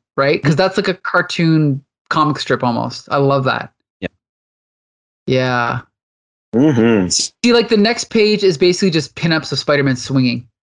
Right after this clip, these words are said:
Speaker 1: right? And then, like, Black Cat watching. So it, it's, it's kind of a mixed bag. I mean, he's obviously a good artist, but again, like, if he would have stayed in the industry, he probably would have developed his storytelling more, but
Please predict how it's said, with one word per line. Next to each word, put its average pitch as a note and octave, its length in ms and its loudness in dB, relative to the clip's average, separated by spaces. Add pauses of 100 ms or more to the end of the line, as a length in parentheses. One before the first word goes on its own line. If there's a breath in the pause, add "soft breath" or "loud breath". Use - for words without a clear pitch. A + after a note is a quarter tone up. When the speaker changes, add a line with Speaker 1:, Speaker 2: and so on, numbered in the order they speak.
Speaker 1:
right? C#3 300 0 (240)
And D3 120 2
then, D#3+ 140 2
like, D3 220 -2 (160)
Black D3 240 0
Cat B2 240 -6
watching. A#2+ 440 -4
So B2 380 -4 (1300)
it, E3+ 260 0 (100)
it's, - 840 -4
it's A#3+ 140 -2
kind D#4 160 2
of G#3+ 60 2
a G3+ 60 4
mixed E3+ 260 -2
bag. C3+ 380 -4 (380)
I A3 60 0
mean, G3 120 4
he's G3 120 4
obviously G#3 340 2
a - 20 2
good D#3+ 140 -2
artist, D3 360 0
but D#3+ 100 0
again, D3+ 300 0
like, C#3+ 340 -6
if D#3+ 80 -4
he F3+ 80 4
would F#3+ 140 6
have G3 80 4
stayed E3+ 680 0
in E3 200 0
the D#3+ 120 2
industry, D3 360 0
he C#3+ 80 2
probably D3 260 2
would D3 140 2
have C3+ 100 0
developed C3+ 380 -2
his B2+ 120 -2
storytelling C#3+ 520 0
more, D#3+ 180 2
but C3 360 -2